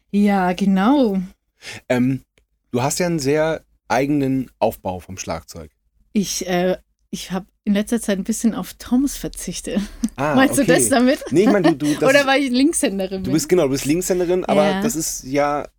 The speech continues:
Speaker 2: äh, unüblich aufgebaut, sag ich mal. Hast du, du
Speaker 1: Echt?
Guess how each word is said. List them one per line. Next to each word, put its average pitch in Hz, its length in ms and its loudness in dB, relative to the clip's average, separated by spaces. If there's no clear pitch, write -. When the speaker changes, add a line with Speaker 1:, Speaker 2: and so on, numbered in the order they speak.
Speaker 2:
äh, 131 220 2
unüblich 160 520 0
aufgebaut, 98 480 -4
sag 85 160 -16
ich 82 120 -20
mal. 80 200 -18
Hast 127 160 -4
du, 147 100 0
du 135 140 4
Speaker 1:
Echt? - 320 -6